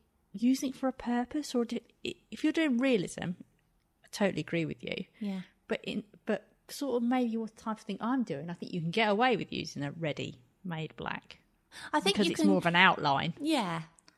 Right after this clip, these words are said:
Speaker 2: And, and, and also you can use your ready-made black, but, uh, you know, add to it to make
Speaker 1: Yes.
Speaker 2: it richer.
Speaker 1: So I will use it,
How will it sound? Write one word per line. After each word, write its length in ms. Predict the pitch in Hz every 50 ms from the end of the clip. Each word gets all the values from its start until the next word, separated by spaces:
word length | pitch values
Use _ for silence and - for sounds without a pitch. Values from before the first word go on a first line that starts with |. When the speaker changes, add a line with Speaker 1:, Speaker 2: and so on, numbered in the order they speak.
| _ _ _ _ _ _ _ _ _ -
Speaker 2:
And, 220 | - 277 285 285
and, 240 | 240 - 277 285 277 -
and 120 | - 285
also 280 | 302 320 311 - - 269
you 360 | 254 240 - - 240 269 285
can 200 | 262 - 302 262 254
use 300 | 277 320 302 262 226 -
your 100 | 233 226
ready-made 520 | 226 220 214 220 208 208 202 202 196 -
black, 320 | 220 214 202 - - - -
but, 140 | 208 202 - - _ _ -
uh, 120 | - - -
you 180 | - 233 226 214
know, 180 | 208 196 196 - -
add 240 | - 226 226 214 202 - - -
to 280 | - - 247 233 196
it 460 | 180 - - - - - - - - - _ -
to 280 | - - - 214 208
make 200 | 202 196 196 208
Speaker 1:
Yes. 180 | 240 254 - -
Speaker 2:
it 200 | 190 185 - - - - -
richer. 600 | - 196 190 - - _ - - - - - - - _ _ _ _ _ _ _ _ _ _ _ _ _ _ -
Speaker 1:
So 120 | - 240
I 180 | - 262 285 302
will 160 | 277 262 247
use 260 | 220 247 247 226 208
it, 180 | 190 175 -